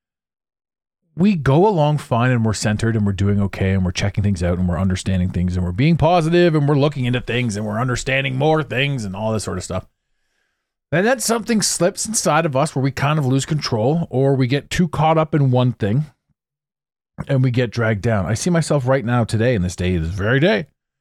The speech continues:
I'm dragged all over the place with regards to, uh, the trans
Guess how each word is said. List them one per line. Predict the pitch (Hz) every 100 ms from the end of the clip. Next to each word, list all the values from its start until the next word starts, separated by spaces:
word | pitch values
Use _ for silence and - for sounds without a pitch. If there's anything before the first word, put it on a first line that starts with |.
| _ _ _ _ _ _ -
I'm | 147 156 151 147 143
dragged | 113 135 156 180 165
all | 147 170
over | 170
the | 180
place | 160 131 -
with | 107
regards | 117 113 113 -
to, | - 117 110 110 98 -
uh, | 104 98
the | 101
trans | - 113 113 139 156 - -